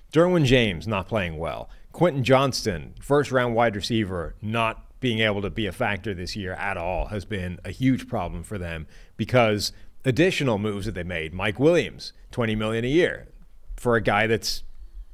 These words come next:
consistently fragile and gets broken. Well, he gets broken, and now you don't have your twenty million a year receiver, and the guy that you drafted to potentially be Mike Williams' contingency can't factor either. So that's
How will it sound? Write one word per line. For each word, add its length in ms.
consistently 540
fragile 600
and 80
gets 160
broken. 420
Well, 120
he 80
gets 200
broken, 520
and 80
now 80
you 100
don't 160
have 200
your 100
twenty 240
million 260
a 40
year 200
receiver, 520
and 280
the 40
guy 220
that 60
you 100
drafted 500
to 60
potentially 440
be 360
Mike 280
Williams' 360
contingency 800
can't 320
factor 400
either. 260
So 120
that's 240